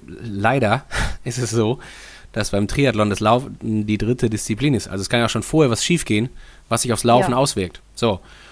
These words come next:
Speaker 1: Und du hast dich beim Radfahren nicht richtig verpflegt. Dann hast du noch das Problem, dass schon der Neo hat hinten am Nacken geschabbert. Da schabbert auch noch der Helm lang am Ende des Tages. Dann hast du dich nicht gut verpflegt.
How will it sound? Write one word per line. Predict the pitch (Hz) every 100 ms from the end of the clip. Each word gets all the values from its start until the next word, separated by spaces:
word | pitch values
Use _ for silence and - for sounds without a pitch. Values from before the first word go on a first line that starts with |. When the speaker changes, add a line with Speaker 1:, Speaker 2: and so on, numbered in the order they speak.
| - -
Speaker 1:
Und | 120
du | 120
hast | -
dich | 120 -
beim | 110
Radfahren | 113 143 - 110
nicht | 107
richtig | 131 120 110
verpflegt. | 110 - 123 104 - - - -
Dann | 120
hast | 139 -
du |
noch | 123
das | 120 -
Problem, | 107 117 127 123 120
dass | 107 - -
schon | 117
der | 110
Neo | 113 139 147
hat | 113 135
hinten | 127
am | 113 113
Nacken | 127 117
geschabbert. | 98 92 95 113 - - - -
Da | 113
schabbert | 139 131
auch | 120
noch | 117
der | 110
Helm | 117 131 120
lang | 92 117 143 -
am | 104
Ende | 104 104
des | 98
Tages. | - 95 101 - - - - -
Dann | - 123
hast | 147
du | 131
dich |
nicht | 143 -
gut | 127
verpflegt. | - 120 - 110 104 -